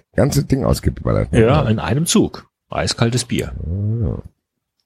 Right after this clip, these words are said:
Speaker 2: Den Schaum auf der Oberlippe wischte er sich mit dem Handrücken seiner rechten Hand ab.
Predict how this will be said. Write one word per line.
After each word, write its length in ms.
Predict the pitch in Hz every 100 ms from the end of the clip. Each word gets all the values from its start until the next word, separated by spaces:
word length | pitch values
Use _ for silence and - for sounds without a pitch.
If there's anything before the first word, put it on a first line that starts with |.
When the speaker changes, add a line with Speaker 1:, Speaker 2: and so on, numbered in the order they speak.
| _ _ _ _ _ - - - - _ _ _ _ _ -
Speaker 2:
Den 120 | 123 160
Schaum 440 | - - 101 101
auf 160 | 120 -
der 120 | 113
Oberlippe 580 | 101 107 101 104 104 90
wischte 260 | - 113
er 100 | 92
sich 220 | 92 92
mit 100 | 95
dem 140 | 104 85
Handrücken 340 | 90 - 90
seiner 260 | 87 87 85
rechten 340 | 80 - 87
Hand 200 | 85 85
ab. 280 | - _ -